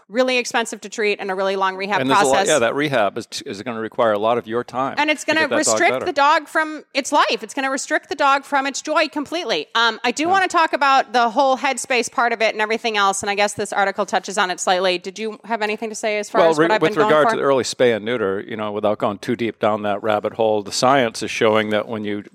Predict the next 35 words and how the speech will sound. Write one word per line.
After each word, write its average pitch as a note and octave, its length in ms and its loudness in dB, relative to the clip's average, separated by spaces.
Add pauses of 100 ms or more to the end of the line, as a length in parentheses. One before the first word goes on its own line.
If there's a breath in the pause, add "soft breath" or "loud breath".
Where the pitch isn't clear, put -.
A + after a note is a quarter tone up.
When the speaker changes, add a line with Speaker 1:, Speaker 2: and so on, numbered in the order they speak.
(120)
Speaker 2:
early A#2+ 280 2
spay A2+ 320 0
and G#2 100 -6
neuter, G#2 360 0 (360 soft breath)
that - 140 -6
the A2+ 80 -2
ligaments A2 520 2
are G#2+ 40 -4
not G#2+ 200 0
continuing A2 480 -4
to G#2+ 100 -8
grow G#2+ 300 2
into G#2 240 -6
adulthood. G2 500 -2
So - 120 -2
your G#2+ 260 0 (140)
ligaments A2+ 480 0
are G#2+ 80 4
all G#2 120 8
a G#2 40 2
little A2 140 2
bit A#2 140 2
shorter A2 380 0
than G#2 180 -8
they G#2 120 -6
should A#2+ 260 0
be, G2+ 160 2
and G2+ 140 0
that's - 360 -2
where, G#2 180 -4
where A2 140 -6
you G#2+ 80 -6
get A2+ 140 -4
your G#2+ 80 -8
tears. A2 540 0